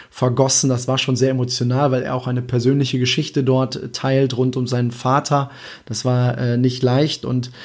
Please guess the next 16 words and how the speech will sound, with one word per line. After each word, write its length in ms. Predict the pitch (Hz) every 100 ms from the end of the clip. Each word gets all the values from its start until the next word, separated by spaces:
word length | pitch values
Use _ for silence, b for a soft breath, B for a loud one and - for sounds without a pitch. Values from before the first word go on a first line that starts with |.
| B B
hat 240 | - -
mich, 200 | 139 127
äh, 280 | - 131 127
tatsächlich 720 | 127 131 139 127 127 127 -
mitgenommen 760 | 135 160 - 131 123 123 143 160
und, 400 | - 123 120 123
äh, 220 | 123 120 123
emotional 580 | 131 127 - 127 127 127
auch 140 | 127
sehr 180 | 131 127
gepackt, 540 | 120 123 147 - - - B B B B -
ähm, 580 | 120 120 120 120 120 123 -
ihm, 420 | 131 127 127 123
ja, 320 | 131 120 110 117 - 131 - _ -
dort 260 | 135 131
mal 160 | 131